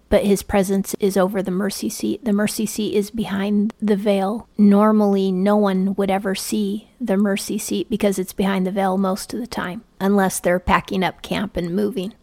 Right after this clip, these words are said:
Four, he shall put on the holy linen tunic, and he shall have the linen breeches upon his flesh, that's the Bermuda shorts,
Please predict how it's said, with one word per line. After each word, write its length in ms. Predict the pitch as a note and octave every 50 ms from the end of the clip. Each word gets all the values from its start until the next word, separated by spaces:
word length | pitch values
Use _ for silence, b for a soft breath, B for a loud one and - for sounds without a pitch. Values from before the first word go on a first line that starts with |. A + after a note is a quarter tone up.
| _ _ -
Four, 400 | - - - G#3 G#3 G3+ E3+ F3
he 280 | - - - - A#3 G#3+
shall 240 | - - C4+ A#3
put 220 | A3+ - - A3 G3+
on 180 | G3 G3+ G3+
the 80 | F#3+ G3
holy 340 | E3+ G3+ G3 G3+ G#3+ A3 G#3+
linen 360 | G#3 G#3 G#3 G#3 G#3+ G#3+ G#3
tunic, 520 | G#3 - - F3+ F3+ C#3+ A3+ A#3 - - - -
and 160 | G3+ F#3 F3+
he 140 | F3+ G#3 G3
shall 240 | - - G#3+ G3+
have 240 | F#3+ G3+ F#3+ F#3+ G3+
the 100 | - F3+
linen 380 | F#3+ G#3 G3+ G#3+ G#3+ A3 G#3+ G#3
breeches 560 | G3+ G#3 F#3+ F#3+ - - - G3 G3 G3 -
upon 280 | F3+ - - G3 G3 G3+
his 180 | G3+ G#3 -
flesh, 520 | - - - F3 E3+ F#3+ G3 - - - - E4+
that's 280 | A3+ G#3 G3 - - -
the 340 | - G3+ F3 E3+ E3+ E3+ - -
Bermuda 420 | F3+ F3 F3 F3 F3+ F#3 F3+ E3 D#3+
shorts, 580 | - - - D3 D3+ - - - - - -